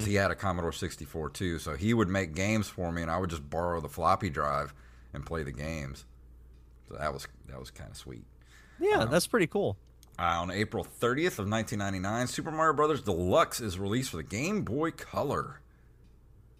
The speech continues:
Speaker 1: One of the cooler remakes of a game. So essentially, it adds some cool features to Mario Brothers. I don't know if, have you ever played Mario Brothers Deluxe?
Speaker 2: I don't know. I never did.
Speaker 1: So essentially, it, it has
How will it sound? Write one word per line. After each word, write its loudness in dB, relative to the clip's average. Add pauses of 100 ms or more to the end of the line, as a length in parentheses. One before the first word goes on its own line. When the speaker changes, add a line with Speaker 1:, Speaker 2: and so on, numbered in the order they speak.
(520)
Speaker 1:
One 10
of 10
the 8
cooler 8
remakes 4 (540)
of 4
a 4
game. 4
So 8
essentially, 6
it 8
adds 10
some 2
cool 6
features 6
to 6
Mario 6
Brothers. 2
I 6
don't 6
know 8
if, 4
have 4
you 8
ever 8
played 4
Mario 4
Brothers 2
Deluxe? -4
Speaker 2:
I -8
don't 0
know. 2
I 0
never 0
did. 0 (1300)
Speaker 1:
So 6
essentially, 8
it, 4
it 10
has 10